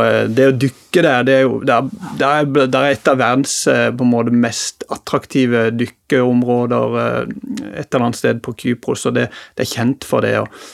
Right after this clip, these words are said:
eh, vi var med en sånn, en, eh, sånn en feriebåt, eller sånn en båt som bare tog oss ut på, eh, langs strendene der og, og henover. Så, så plutselig så heiv han ut en sånn, eh, en stein,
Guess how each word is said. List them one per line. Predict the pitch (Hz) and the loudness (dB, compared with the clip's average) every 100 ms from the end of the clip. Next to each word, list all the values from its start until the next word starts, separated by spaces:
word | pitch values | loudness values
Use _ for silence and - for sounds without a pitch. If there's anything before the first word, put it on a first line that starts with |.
| _ _ _ | _ _ _
eh, | - | -2
vi | 117 131 | 2 4
var | 131 127 | 4 4
med | 127 127 | 2 2
en | 127 | 0
sånn, | 120 123 | 2 2
en, | 117 113 | 2 0
eh, | 113 110 | 0 0
sånn | 113 - 117 | -2 -4 -2
en | 110 110 | 0 -2
feriebåt, | 123 120 127 120 110 113 120 117 117 123 120 120 | 0 0 2 2 0 0 -4 -6 -4 0 0 0
eller | 127 120 | -2 -2
sånn | 120 | -2
en | 113 113 | -2 2
båt | 147 160 | 4 2
som | 139 120 | 0 0
bare | 117 | 0
tog | 110 120 113 | 0 -2 0
oss | 123 | 0
ut | 123 120 | -2 0
på, | 123 113 113 | 0 2 2
eh, | 110 117 185 _ _ - | 0 -4 -10 _ _ -8
langs | - 127 - | -2 -2 -2
strendene | - 135 139 131 120 | -2 0 2 2 2
der | 117 117 117 | 0 0 0
og, | 117 117 | 0 0
og | 123 | -2
henover. | 117 120 120 117 | -2 0 0 -2
Så, | 117 123 - - - - - | -2 -6 -6 -18 -20 -20 -10
så | 120 | -2
plutselig | 143 147 147 | 0 2 2
så | 143 135 120 - - | 4 4 2 -4 -4
heiv | 123 123 135 139 | -2 2 4 4
han | 123 | 4
ut | 127 147 139 | 4 2 2
en | 127 | 0
sånn, | 131 123 127 | 2 2 2
eh, | 127 117 110 101 _ - - _ _ | 2 0 -2 -6 _ -20 -20 _ _
en | 127 | -4
stein, | - - 135 151 156 117 | -4 -4 0 2 2 2